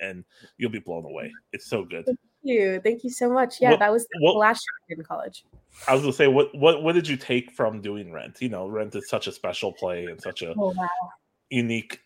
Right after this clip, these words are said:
Speaker 2: Yeah.
Speaker 1: uh, musical. What did you take from it?
Speaker 2: I took to hold everyone you love and the people you don't know,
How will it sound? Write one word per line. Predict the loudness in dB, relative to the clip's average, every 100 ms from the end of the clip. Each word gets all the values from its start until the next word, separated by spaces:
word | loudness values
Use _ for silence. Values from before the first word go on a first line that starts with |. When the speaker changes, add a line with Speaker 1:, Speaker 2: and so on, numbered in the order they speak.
| -2
Speaker 2:
Yeah. | 0 0
Speaker 1:
uh, |
musical. | -4 -8 -8 -8 -2
What | 0
did | 0
you | -4
take | -4 -6 -6
from | -14 -16
it? | -20 _ _ _ _ _ _ _ _ _ 2
Speaker 2:
I | 4 4 2 -2 -8
took | 0 0 0 -6 -12
to | -8 -6 -4 -4 -6 -14 _ _ _ _ _ _
hold | _ -18 -18 -2 2 2 0 -2 -6 -6 -2
everyone | -2 0 -2 0 -2 -2 -4 -8 -8
you | -4 -2
love | 0 0 0
and | 0 0
the | -4
people | -6 -6 -6
you | -4 -2
don't | 0 0 -2
know, | 0 2 2 0